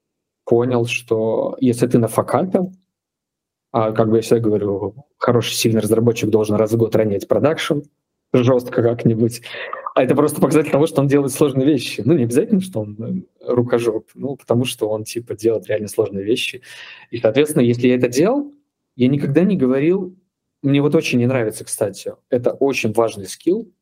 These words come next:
принятие ответственности за свои ошибки». Я очень не люблю, мне очень тяжело работать с разработчиками, которые всегда ищут виноватых на стороне, которые нах-, говорят, что это не я, это Вася, это Петя, это звезды. Вот.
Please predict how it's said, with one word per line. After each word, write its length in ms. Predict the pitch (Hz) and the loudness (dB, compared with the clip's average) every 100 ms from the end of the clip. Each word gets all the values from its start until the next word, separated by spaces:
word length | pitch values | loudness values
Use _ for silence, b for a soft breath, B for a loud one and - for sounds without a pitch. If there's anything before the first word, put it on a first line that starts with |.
| _ _ | _ _
принятие 500 | - 127 127 143 156 | 0 2 2 0 -2
ответственности 400 | 117 143 143 123 107 | 0 0 0 -2 -4
за 60 | |
свои 140 | - 120 | 0 0
ошибки». 440 | 113 110 - - - _ _ _ _ _ - | 0 -6 -8 -18 -20 _ _ _ _ _ 0
Я 140 | 120 | 2
очень 320 | 139 139 120 | 2 0 0
не 80 | 110 | 0
люблю, 460 | 107 110 127 175 151 | 0 0 2 2 2
мне 160 | 117 | 0
очень 180 | 120 123 | 0 0
тяжело 280 | 123 131 139 | 0 0 0
работать 360 | 113 107 107 | 0 -2 -4
с 220 | - - 110 | -8 -6 -6
разработчиками, 580 | 104 110 135 - - 120 | -2 0 0 0 -2 -2
которые 480 | 110 120 120 120 - | 0 0 0 -2 -10
всегда 320 | - 123 139 | -2 2 2
ищут 320 | 127 123 123 | 2 0 0
виноватых 540 | 117 107 113 123 - _ _ | 2 0 0 0 -2 _ _
на 160 | 123 110 | -2 -2
стороне, 500 | - 104 98 95 92 _ _ _ _ - | -2 -4 -4 -6 -10 _ _ _ _ -2
которые 340 | 101 101 95 - | 0 0 -6 -4
нах-, 260 | 117 104 - _ | -4 -4 -8 _
говорят, 320 | 120 110 107 | 2 2 2
что 180 | - 101 | -2 -6
это 140 | 92 | 0
не 120 | 110 151 | 0 2
я, 280 | 185 185 180 | 4 4 2
это 240 | 160 113 110 | -2 -4 0
Вася, 440 | 131 170 170 - | 2 0 -2 -2
это 180 | 113 110 | 0 -2
Петя, 460 | - 160 170 - 113 | 0 0 0 0 -2
это 160 | - | -2
звезды. 720 | 107 110 135 170 156 143 139 - b b b _ _ _ | -2 2 2 2 0 -2 -2 -4 b b b _ _ _
Вот. 460 | 127 117 127 120 107 | -2 2 2 2 -2